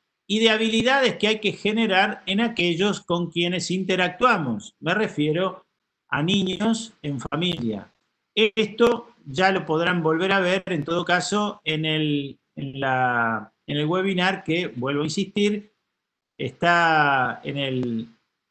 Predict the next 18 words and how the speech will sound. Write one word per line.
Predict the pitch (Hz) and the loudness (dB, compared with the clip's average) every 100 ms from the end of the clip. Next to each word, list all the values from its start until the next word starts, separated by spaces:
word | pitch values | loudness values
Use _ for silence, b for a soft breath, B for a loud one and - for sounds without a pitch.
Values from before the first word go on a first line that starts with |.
| _ | _
eh, | 143 120 120 117 113 139 | -12 -6 -4 -2 -4 -4
en | 151 | -4
el | 151 147 | -4 -2
canal | 147 180 | -2 0
de | 175 170 | 0 0
YouTube | 190 190 190 196 - - | -2 0 0 0 -4 -8
del | 143 156 | -2 0
área | 170 175 | 2 0
de | 180 | 0
niños | 175 175 180 | 0 -2 -2
de | 151 | -2
la | 135 | -2
Junta | - 165 160 156 156 - | -2 -4 -2 0 -2 -4
Nacional | 139 123 139 143 147 | -10 -8 -6 -4 -4
de | 127 | -4
Catequesis. | 131 123 113 113 - 101 | -4 -4 -4 -4 -4 -6
Yo | 147 | 0
avanzo | 170 190 190 175 190 202 214 | 2 2 0 -2 0 0 -2